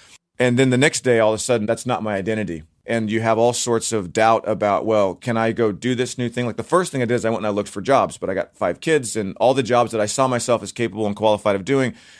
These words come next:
didn't pay nearly enough to support five kids. It's like, "Well,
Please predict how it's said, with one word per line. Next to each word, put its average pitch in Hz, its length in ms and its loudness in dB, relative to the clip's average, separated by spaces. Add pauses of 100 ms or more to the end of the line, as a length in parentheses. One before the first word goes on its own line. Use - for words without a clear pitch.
(140)
didn't 113 260 -2
pay 120 220 2
nearly 131 360 2
enough 117 260 0
to - 80 -10
support 110 320 -4
five 104 260 0
kids. 143 220 -2
It's 101 80 -8
like, 107 120 0
"Well, 156 220 2